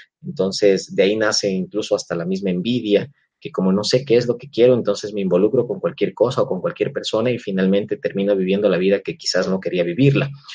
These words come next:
Entonces, ahí lo que te recomendaría probablemente es que te descubras a ti mismo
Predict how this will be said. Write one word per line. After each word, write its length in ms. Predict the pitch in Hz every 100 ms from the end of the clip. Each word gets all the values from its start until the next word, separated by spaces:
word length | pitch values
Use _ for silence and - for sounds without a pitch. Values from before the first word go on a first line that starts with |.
| - - -
Entonces, 400 | 98 101 104 -
ahí 140 | 101 110
lo 100 | 123
que 100 | 120
te 100 | 98
recomendaría 640 | 98 95 98 92 87 101
probablemente 640 | - 90 92 95 95 92 98
es 120 | 95
que 100 | -
te 120 | -
descubras 580 | - - 113 117 98 95
a 40 |
ti 140 | 95 98
mismo 520 | 113 107 101 110